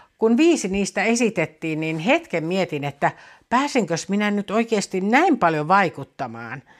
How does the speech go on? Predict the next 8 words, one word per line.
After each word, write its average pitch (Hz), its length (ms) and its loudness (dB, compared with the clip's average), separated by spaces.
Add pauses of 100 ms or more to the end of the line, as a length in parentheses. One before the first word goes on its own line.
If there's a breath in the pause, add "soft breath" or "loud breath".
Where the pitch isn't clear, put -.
(340 soft breath)
Sitten 151 420 -4
ymmärsin, 143 600 -4
että 139 340 -4 (420 loud breath)
tietysti 156 540 -2 (100)
Daynkin 220 560 0
kuuntelijoilla 143 1040 -4 (240 loud breath)
on 151 160 -8
samat 185 400 0